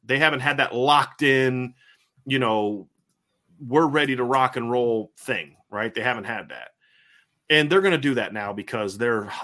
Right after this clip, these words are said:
they're excited and they're, they're, you know, and then they, they got a little bit more pressure on Florida last week than they really have in a lot of other games, but Florida's, you know, pass blocking isn't very good. So, and then I think,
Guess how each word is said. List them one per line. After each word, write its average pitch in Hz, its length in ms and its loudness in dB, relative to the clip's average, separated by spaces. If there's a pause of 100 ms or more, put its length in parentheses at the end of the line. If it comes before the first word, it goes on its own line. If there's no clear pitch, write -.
they're 123 160 -2
excited 113 500 -2
and 110 140 -4
they're, 107 320 -4
they're, 107 320 -4
you 117 100 -8
know, 101 160 -4
and 113 100 -2
then 151 120 0
they, 185 160 4
they 160 180 4
got 220 180 4
a - 20 0
little 185 200 2
bit 196 160 -2
more 165 180 2
pressure 160 360 -4
on 135 100 -4
Florida 180 420 0
last 123 300 -2
week 117 160 -6
than 117 100 -6
they 113 100 -4
really 123 200 -2
have 120 280 0
in 113 60 -6
a 110 60 -4
lot 113 180 -2
of 104 60 -8
other 98 160 -4
games, 120 460 0
but 98 140 -12
Florida's, 120 400 -8 (380)
you 113 60 -14
know, 90 100 -18 (100)
pass 113 220 -4
blocking 92 360 -14
isn't 82 180 -18
very 73 240 -20
good. 78 240 -16
So, 110 300 -4 (840)
and 147 120 2
then 170 140 6
I 170 100 6
think, 160 360 0